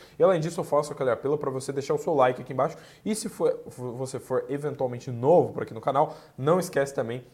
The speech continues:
ah, de comentar e de, e também de, de deixar a sua opinião aí e de se inscrever aqui no, no canal do Suno Notícias, que é muito importante pra gente. A gente tá quase chegando em setenta mil inscritos, ajuda a gente aí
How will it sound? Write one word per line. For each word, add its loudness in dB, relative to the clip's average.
ah, -4
de -8
comentar 0
e -6
de, -8
e -8
também -6
de, -6
de -6
deixar -2
a 0
sua 0
opinião -4
aí 2
e -6
de -10
se -8
inscrever -2
aqui -6
no, -6
no -6
canal 0
do -6
Suno -8
Notícias, -8
que -8
é 0
muito -8
importante -4
pra -2
gente. -8
A -6
gente -10
tá -4
quase 4
chegando -2
em -8
setenta -6
mil -10
inscritos, -8
ajuda -2
a 0
gente -10
aí -6